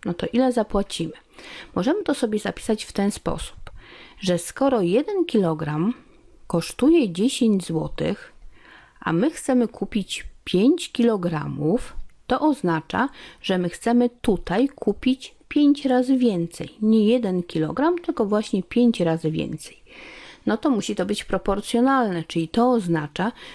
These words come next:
że jeżeli kupujemy pięć razy więcej,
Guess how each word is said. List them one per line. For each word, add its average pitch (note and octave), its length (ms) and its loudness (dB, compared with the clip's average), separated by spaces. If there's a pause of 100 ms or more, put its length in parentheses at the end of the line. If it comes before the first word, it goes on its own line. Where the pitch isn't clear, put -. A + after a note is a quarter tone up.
że F3+ 120 0
jeżeli G#3+ 300 2
kupujemy G3 520 0 (120)
pięć C#4 400 4
razy G3+ 360 0
więcej, E3+ 840 0